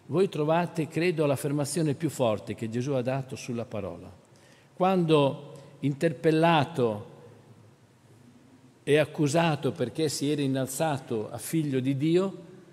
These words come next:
Gesù dice, "Ma sta scritto nella vostra legge, voi siete dei." Vi ricordate l'affermazione?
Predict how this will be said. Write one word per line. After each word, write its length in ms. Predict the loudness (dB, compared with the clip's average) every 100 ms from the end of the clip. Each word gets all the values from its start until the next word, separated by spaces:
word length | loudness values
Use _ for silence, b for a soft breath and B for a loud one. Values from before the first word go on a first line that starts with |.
| -20 -12
Gesù 180 | -2 -2
dice, 120 | 0
"Ma 100 | 0
sta 140 | 2 0
scritto 340 | 2 2 6
nella 200 | 8 10
vostra 340 | 10 6 6
legge, 540 | 8 8 8 6 6 6
voi 280 | 10 10 12
siete 420 | 10 6 6 4
dei." 360 | 6 6 4 -6 -14 -20 -20 -20 -20 -20 _ b b b b b _ _ _ _ _
Vi 120 | -4 -2
ricordate 520 | 0 6 8 8 4
l'affermazione? 840 | 0 -2 -4 -4 -4 -6 -6 -12